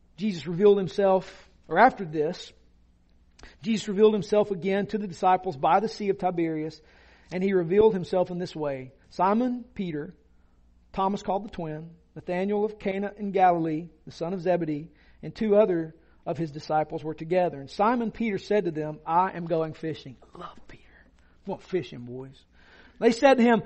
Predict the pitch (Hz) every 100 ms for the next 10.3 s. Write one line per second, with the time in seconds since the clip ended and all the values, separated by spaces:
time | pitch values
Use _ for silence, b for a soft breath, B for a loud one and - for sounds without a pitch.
0 | B 214 320 330 277 269 269 254 202 147
1 | - 180 214 208 185 147 110 - - _
2 | _ b b b b b 156 165 190 285
3 | 269 254 208 208 220 226 226 180 190 185
4 | 180 - _ _ _ 156 170 208 247 220
5 | 180 - 151 156 151 - 156 - 165 156
6 | - 135 117 120 _ _ _ _ _ _
7 | _ _ _ _ _ _ _ _ _ _
8 | - 131 175 156 202 202 151 175 180 180
9 | 180 160 180 - - 190 180 165 - 202
10 | 196 185 185